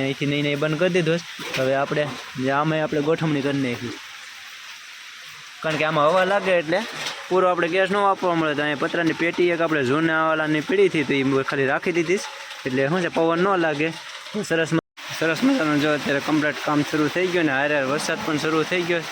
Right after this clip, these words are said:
તો મસ્ત મસ્ત વરસાદ, જો કેવો વરસાદ આવે તમે જોઈ શકો છો. આમ તો વરસાદની ખાસ જરૂરત જ હતી ને સરસ મજાનો વરસાદ પણ આવી ગયો. આમ તો સવારનો શરૂ જ છે, એક ધારો કન્ટિન્યુ વરસાદ શરૂ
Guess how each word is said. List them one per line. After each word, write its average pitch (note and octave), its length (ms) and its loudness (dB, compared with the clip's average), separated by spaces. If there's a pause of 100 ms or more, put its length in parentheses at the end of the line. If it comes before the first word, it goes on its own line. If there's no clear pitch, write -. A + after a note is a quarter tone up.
(340)
તો B2+ 80 -4 (140)
મસ્ત D#3+ 200 -2 (120)
મસ્ત E3+ 180 -2 (120)
વરસાદ, D#3+ 320 -2
જો E3+ 80 2 (240)
કેવો D#3+ 200 2
વરસાદ C#3 320 -2
આવે A#2+ 160 -2 (400)
તમે B2+ 160 -4 (100)
જોઈ D3+ 200 0
શકો B2 220 -2 (100)
છો. C#3 100 -2 (1300)
આમ D3 160 2
તો D#3 60 2 (220)
વરસાદની D#3+ 380 0
ખાસ E3 180 0
જરૂરત F#3+ 420 2
જ D3 120 4
હતી F#3 200 0 (640)
ને C#3+ 160 2
સરસ E3+ 280 2
મજાનો D#3 320 4
વરસાદ F3 300 0
પણ E3+ 180 0
આવી F#3 200 0
ગયો. E3 80 2
આમ D#3+ 100 0
તો D3+ 120 0
સવારનો F#3 400 2
શરૂ A3 260 4
જ - 80 -8
છે, G3 120 0 (580)
એક F3 140 0
ધારો F3 220 2
કન્ટિન્યુ F3 460 2 (400)
વરસાદ F3 300 -2
શરૂ F#3 200 -2